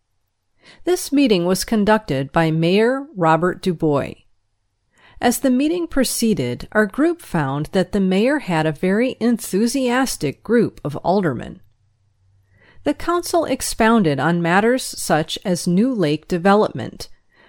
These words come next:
zoning laws for new business west of Howard Johnson's restaurant, power shortages of the Illinois power plant, and the number of patients that are permitted to live in one nursing home.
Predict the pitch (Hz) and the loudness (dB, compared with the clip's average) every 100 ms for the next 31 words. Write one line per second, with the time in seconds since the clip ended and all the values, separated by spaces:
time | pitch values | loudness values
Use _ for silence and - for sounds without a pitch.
0 | - 185 196 269 302 220 156 139 147 160 | -14 -2 4 4 4 2 0 -2 -2 -2
1 | - 202 180 165 143 240 240 147 131 - | 0 2 2 0 4 4 4 -2 -6 -6
2 | 170 160 151 - 143 - 190 190 160 143 | 0 0 0 -6 -10 -4 0 2 0 0
3 | 165 160 - 139 131 180 220 - 151 123 | 0 0 -2 -8 -2 2 2 0 -6 -6
4 | 143 185 - _ _ _ _ _ - - | -6 -8 -12 _ _ _ _ _ -6 0
5 | 311 330 269 - 175 156 147 143 135 165 | 2 4 2 0 0 2 0 -2 -4 -4
6 | - 165 147 170 180 202 220 170 151 147 | -4 -4 -2 -2 0 2 2 2 0 0
7 | - 262 220 151 - 131 135 175 - _ | 0 2 0 -2 -6 -6 -6 -8 -12 _
8 | _ _ - - 233 285 294 320 254 196 | _ _ -18 -2 0 2 2 2 4 4
9 | 220 269 - 233 - 240 269 - 147 139 | 2 2 0 0 2 2 2 0 -2 -4
10 | - 180 175 170 190 175 180 233 233 294 | -2 0 0 0 -2 0 2 2 0 -2
11 | 247 285 160 139 - 202 202 170 151 143 | 0 2 2 0 -4 -4 -2 -2 -2 -2
12 | 175 208 - 160 151 143 143 | 0 -2 0 -4 -4 -4 -6